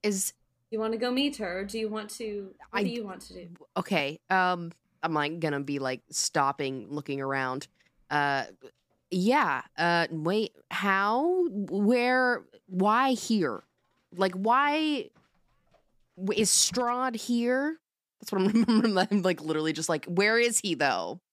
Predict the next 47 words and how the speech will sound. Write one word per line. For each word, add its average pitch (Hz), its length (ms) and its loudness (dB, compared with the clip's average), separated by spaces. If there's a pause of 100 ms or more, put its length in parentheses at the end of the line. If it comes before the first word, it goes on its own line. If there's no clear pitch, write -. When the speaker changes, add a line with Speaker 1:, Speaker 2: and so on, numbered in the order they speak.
(240)
Speaker 1:
Because, 202 240 0
it, 208 200 -2
like, 208 160 2
I 196 120 2
feel 214 240 -4
like, 196 280 0 (320)
obviously, 202 720 2 (220)
if 160 120 0
I'm 233 300 2
here, 185 300 4
well, 156 300 -2
not 156 260 0
me, 156 240 0
but 151 140 -8
the 156 140 2
other 165 200 0
me, 139 320 -4 (220)
but - 160 -8
the, 175 160 2
not 190 300 2
really 180 180 2
the 165 140 2
other 160 120 0
me, 151 140 -2
but 151 140 -4
the 156 100 0
other, 190 260 2
other 208 240 0
me, 247 380 -2 (300)
if 196 280 0
they're 233 380 4
here, 220 420 2
I - 80 4
Speaker 2:
Uh-huh, 254 180 2
Speaker 1:
don't 220 200 -2
know 202 180 0
Speaker 2:
yeah. 196 60 -2
Speaker 1:
if - 240 -10
I'm, 175 680 -2 (960)
where's 214 420 2
Strahd? 147 520 0
Like, 156 180 0
why 190 380 2
does 185 160 0
Strahd 170 380 2
know 165 200 0
about 151 300 0